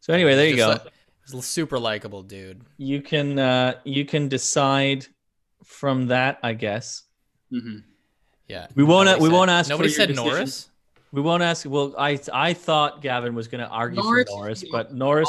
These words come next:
Speaker 3: I,
Speaker 1: is his baby boy, and he doesn't want anyone else to touch him. Apparently,
Speaker 3: I'm,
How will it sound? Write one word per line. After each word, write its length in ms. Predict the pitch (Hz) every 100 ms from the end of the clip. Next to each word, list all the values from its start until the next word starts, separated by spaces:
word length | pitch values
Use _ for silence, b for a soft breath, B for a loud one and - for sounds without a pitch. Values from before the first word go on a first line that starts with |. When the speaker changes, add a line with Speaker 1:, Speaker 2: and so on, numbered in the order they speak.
| 160
Speaker 3:
I, 40 |
Speaker 1:
is 120 | 135
his 380 | 131 139 143 127
baby 400 | - 131 131 123
boy, 460 | 117 120 110 101 104
and 120 | 104
he 100 | 113
doesn't 260 | 117 110 117
want 160 | 117
anyone 260 | 113 113 110
else 200 | 104 104
to 80 | 110
touch 280 | 120 117 -
him. 120 | 101
Apparently, 340 | 90 - 185 -
Speaker 3:
I'm, 240 | 196 196